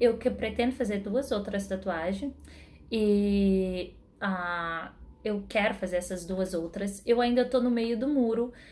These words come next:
Se eu faço umas três sessões dessa minha tatuagem e eu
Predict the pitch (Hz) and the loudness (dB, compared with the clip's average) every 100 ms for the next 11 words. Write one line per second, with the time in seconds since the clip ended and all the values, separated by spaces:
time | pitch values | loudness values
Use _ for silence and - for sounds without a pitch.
0 | - - - 240 240 226 - 233 220 202 | -20 -2 0 2 2 -2 -2 -4 -4 -2
1 | 233 220 220 262 262 233 220 214 202 214 | 0 0 2 2 4 0 2 2 2 2
2 | 247 233 214 202 196 202 170 160 190 214 | 0 0 0 -2 -2 0 0 2 0 0
3 | 214 - 247 254 277 - - 226 226 214 | -4 -4 2 2 0 -6 -2 2 4 4
4 | 202 196 | 2 -2